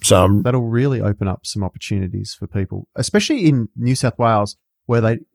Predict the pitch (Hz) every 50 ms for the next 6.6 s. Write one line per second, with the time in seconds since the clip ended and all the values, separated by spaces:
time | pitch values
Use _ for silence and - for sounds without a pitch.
0 | _ _ - 123 120 - - 123 127 143 - - 147 139 135 123 - - - -
1 | 131 110 - 104 117 107 110 - 123 113 - - - 113 120 123 131 135 147 131
2 | 120 113 113 110 107 104 101 101 104 110 113 - - 120 113 120 135 - - 139
3 | 127 131 127 135 - - - 131 147 156 - 190 170 135 117 - - 110 101 -
4 | - 120 113 - - - - 127 123 127 123 131 139 - - - 120 113 113 110
5 | 110 113 113 113 113 113 110 110 110 92 - 110 110 110 107 107 107 104 - 117
6 | 110 107 104 104 110 117 143 175 - 208 165